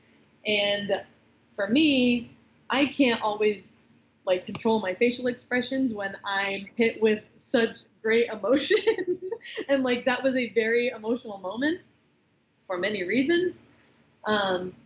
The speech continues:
but luckily, like, I, again, just felt God's immense peace, like, fall over me. And so I went over and congratulated Jen, um,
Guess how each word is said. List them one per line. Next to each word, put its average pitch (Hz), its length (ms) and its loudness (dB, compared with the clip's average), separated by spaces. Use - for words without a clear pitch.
but 196 200 0
luckily, 277 540 2
like, 196 500 -2
I, 196 460 0
again, 214 380 0
just 185 220 -10
felt 180 380 0
God's 190 400 0
immense 196 380 -6
peace, 220 420 0
like, 170 240 0
fall 180 240 4
over 202 180 0
me. 226 500 4
And 175 400 -2
so 190 180 0
I 180 60 4
went 208 180 2
over 220 180 4
and 214 140 0
congratulated 208 640 0
Jen, 208 520 -6
um, 175 360 -2